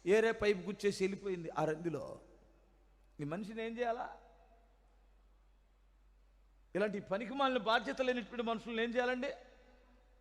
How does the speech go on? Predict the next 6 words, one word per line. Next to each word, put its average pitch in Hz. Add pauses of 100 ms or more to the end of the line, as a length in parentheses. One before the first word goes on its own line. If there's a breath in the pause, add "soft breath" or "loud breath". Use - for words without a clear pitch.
(200)
బాధ్యత 226
లేనిటువంటి 240
వాడు 226
సేవలో 226
ఉన్న 226
బాగుపడ్డావు, 220